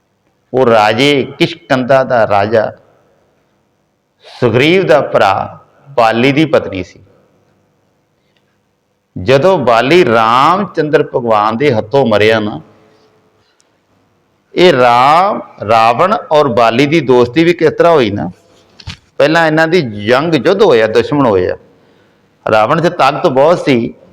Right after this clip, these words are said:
ਕਿ ਇਹ ਵੀ ਭਾਈ ਸਾਡੇ ਵਾਂਗ ਪੰਗੇ ਲੈਂਦਾ ਸੀ, ਕਿ ਇਹ ਵੀ ਦੇਖਦਾ ਸੀ ਕੌਣ ਤਕੜਾ, ਕੌਣ ਕਿੱਦਾਂ ਦਾ, ਹਰੇਕ ਨੇ ਜਾ ਕੇ ਲੜ ਪੈਂਦੇ। ਅਖੀਰ ਨੂੰ ਪਹੁੰਚ ਗਿਆ ਬਾਲੀ ਦੇ ਕੋਲੇ।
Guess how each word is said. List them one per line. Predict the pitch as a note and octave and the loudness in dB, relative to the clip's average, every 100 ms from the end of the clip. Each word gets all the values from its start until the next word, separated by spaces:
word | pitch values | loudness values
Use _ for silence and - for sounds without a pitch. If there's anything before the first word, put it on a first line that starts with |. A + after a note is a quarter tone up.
| _ _ _ _ _ _ _ _ _ _ _ _ _ _ _ | _ _ _ _ _ _ _ _ _ _ _ _ _ _ _
ਕਿ | - D3 | -4 0
ਇਹ | G3 G3 | 2 2
ਵੀ | G#3+ | 2
ਭਾਈ | F#3+ C#3+ D#3 | 2 0 0
ਸਾਡੇ | D3+ D3+ C#3 E3+ | 0 0 2 0
ਵਾਂਗ | D3+ D3+ | 2 0
ਪੰਗੇ | D3 D3 C#3 E3 | 0 -4 0 2
ਲੈਂਦਾ | D3 C3+ D3 | 2 0 0
ਸੀ, | C3+ A#2+ - _ _ _ _ _ _ _ _ _ _ _ _ _ _ C6+ C6+ _ _ _ _ _ _ _ _ _ _ | 0 -4 -14 _ _ _ _ _ _ _ _ _ _ _ _ _ _ _ _ _ _ _ _ _ _ _ _ _ _
ਕਿ | C#3 | -2
ਇਹ | E3+ F#3 | 0 2
ਵੀ | A3+ | 2
ਦੇਖਦਾ | D#3 D#3 D#3 E3+ | 2 0 2 2
ਸੀ | F3 | 2
ਕੌਣ | D#3+ E3+ F#3 | 0 2 0
ਤਕੜਾ, | F3 D#3 D#3+ E3+ D#3+ | 0 -2 0 0 -2
ਕੌਣ | - F#3 D#3+ | 0 0 0
ਕਿੱਦਾਂ | D3+ C3+ D3+ | -2 0 0
ਦਾ, | D3+ | 2
ਹਰੇਕ | C3+ E3+ G3 | 2 2 0
ਨੇ | F#3+ | 0
ਜਾ | E3 D3 | 0 0
ਕੇ | D#3 | 2
ਲੜ | C#3 C3 | 0 -2
ਪੈਂਦੇ। | C#3 - - - D3 | -4 -6 -8 -2 -2
ਅਖੀਰ | - C3+ D3 | 0 0 2
ਨੂੰ | E3+ E3+ | 2 -2
ਪਹੁੰਚ | D#3 D3 D3+ | 0 0 2
ਗਿਆ | F3+ | 0
ਬਾਲੀ | D3+ A#2+ A2 A#2+ | 2 0 0 0
ਦੇ | A#2+ B2 | 0 0
ਕੋਲੇ। | A2+ G2 | 0 -2